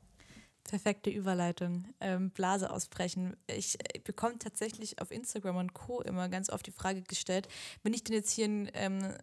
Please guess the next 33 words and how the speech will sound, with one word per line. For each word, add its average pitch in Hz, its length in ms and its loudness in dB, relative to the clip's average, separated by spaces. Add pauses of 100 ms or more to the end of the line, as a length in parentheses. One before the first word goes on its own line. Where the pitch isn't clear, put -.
(140)
Berlin 202 360 4
gründen 226 440 -2
will 180 120 0
und 190 120 -6
ein 190 80 -2
Startup 196 460 2 (480)
hab - 420 0
oder, 175 300 2 (380)
ähm, 185 420 2 (100)
wie 202 140 2
komme 226 320 2
ich 240 140 -2
denn 180 120 0
in 185 180 -4
diese 190 200 -2
ganzen 185 260 -6
Strukturen? 185 600 -4
Also 180 200 -2
wie 190 120 -2
komme 190 280 0
ich 196 140 -4
in 185 220 0
diese 180 440 2 (800)
Startup-Strukturen 185 1800 4 (280)
rein, 196 440 4
beziehungsweise 190 560 0
wie 196 120 4
lerne 185 240 4
ich 185 120 0
andere 185 220 0
Startups 185 440 4
kennen? 196 520 4
Ähm, 190 320 4